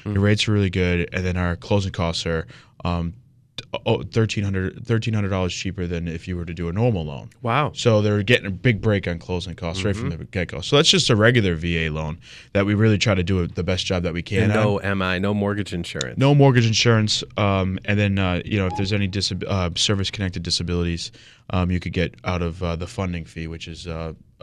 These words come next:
Speaker 2: a version of mortgage insurance.
Speaker 1: Mm-hmm.
Speaker 2: But, uh,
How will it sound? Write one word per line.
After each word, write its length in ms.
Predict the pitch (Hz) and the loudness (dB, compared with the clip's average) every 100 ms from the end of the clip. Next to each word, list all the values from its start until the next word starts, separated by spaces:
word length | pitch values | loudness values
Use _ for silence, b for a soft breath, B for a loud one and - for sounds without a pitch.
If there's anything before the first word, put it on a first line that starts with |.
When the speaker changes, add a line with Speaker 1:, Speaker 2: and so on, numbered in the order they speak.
| - _ - | -20 _ -6
Speaker 2:
a 60 | 104 | -4
version 400 | 90 104 95 90 | 0 0 0 -4
of 80 | 85 | -6
mortgage 340 | 85 82 80 82 | -6 -6 -10 -10
insurance. 640 | 78 87 80 78 - - | -8 -6 -6 -10 -10 -4
Speaker 1:
Mm-hmm. 300 | 113 92 98 101 - | -4 -2 -4 -4 0
Speaker 2:
But, 240 | 101 - - | 0 0 0
uh, 300 | 107 101 | 2 2